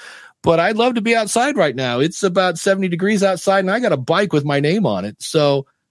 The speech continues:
uh, but here's the thing, talking about ruining the show. So I, I was like, "Hmm, I like the show. I wanna keep doing the show. It's a lot of fun." So what did I do?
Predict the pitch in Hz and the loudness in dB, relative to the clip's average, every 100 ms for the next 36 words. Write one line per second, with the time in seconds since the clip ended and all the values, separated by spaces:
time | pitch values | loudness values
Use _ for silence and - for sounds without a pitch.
0 | - 156 151 160 226 220 156 - 214 131 | -2 0 2 4 4 2 -2 0 0 0
1 | 113 156 160 160 151 143 143 147 143 127 | -2 -2 -2 -2 0 0 2 2 0 -2
2 | - 175 110 - 156 143 147 139 143 143 | 0 0 0 0 0 0 -2 -4 -4 -2
3 | 139 135 120 - 175 135 101 - 147 131 | 0 -2 -4 -4 -2 -2 -4 -2 0 2
4 | 139 165 107 - 92 87 113 165 202 226 | -2 -2 -8 -10 -14 -14 -8 -6 -6 -8
5 | 113 135 139 120 - 113 107 - 120 139 | -2 -2 0 -2 -2 -4 -4 -6 -4 -2
6 | 135 113 98 101 _ _ _ _ - 165 | -4 -4 -4 -6 _ _ _ _ -4 0
7 | 156 170 170 156 165 160 87 | 4 4 2 0 2 0 -2